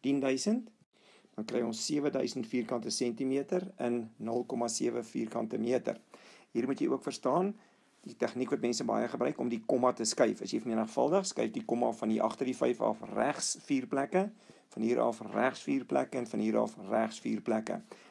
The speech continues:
Maar dit is beter as jy verstaan wat jy hier gedoen het of 'n sakrekenaar gebruik. Nou gaan ons net aan die kant om. Hierdie keer gee hulle vir ons die vierkante sentimeters en vra vir ons om die vierkante meters uit te werk.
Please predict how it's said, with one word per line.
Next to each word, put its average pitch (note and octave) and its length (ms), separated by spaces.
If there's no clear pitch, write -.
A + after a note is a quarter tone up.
Maar - 160
dit - 160
is - 120
beter A#2+ 320
as B2+ 100
jy A#2+ 100
verstaan A#2+ 380
wat A2+ 100
jy A#2 100
hier A2+ 100
gedoen B2 180
het - 80
of A#2+ 120
'n A2+ 40
sakrekenaar A2 600
gebruik. G#2+ 340
Nou B2 140
gaan B2+ 140
ons C#3 120
net D3 200
aan C3 120
die C3 60
kant B2 240
om. A3+ 320
Hierdie B2+ 160
keer C3+ 160
gee - 220
hulle E3+ 100
vir - 140
ons C3 160
die C3 120
vierkante B2 460
sentimeters A#2+ 840
en A2 100
vra B2 200
vir B2 160
ons A#2+ 140
om A#2+ 60
die A2+ 100
vierkante A2+ 440
meters A2 400
uit A#2+ 160
te A#2+ 80
werk. F#2+ 280